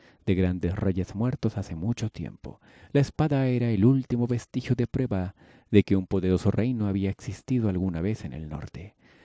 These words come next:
No era su espada, no realmente. En aquellos iniciales días de sangre y conquista, el rey de Adarlan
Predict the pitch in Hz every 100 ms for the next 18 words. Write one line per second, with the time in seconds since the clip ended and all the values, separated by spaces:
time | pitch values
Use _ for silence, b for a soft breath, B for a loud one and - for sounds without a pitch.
0 | b b 95 85 85 104 107 110 - -
1 | 117 92 85 80 92 90 120 107 - -
2 | _ b b b 160 170 - 185 190 190
3 | 147 127 110 95 131 113 95 87 113 120
4 | 107 92 - 87 - 127 127 - 104 98
5 | 98 123 127 117 120 123 95 85 78 80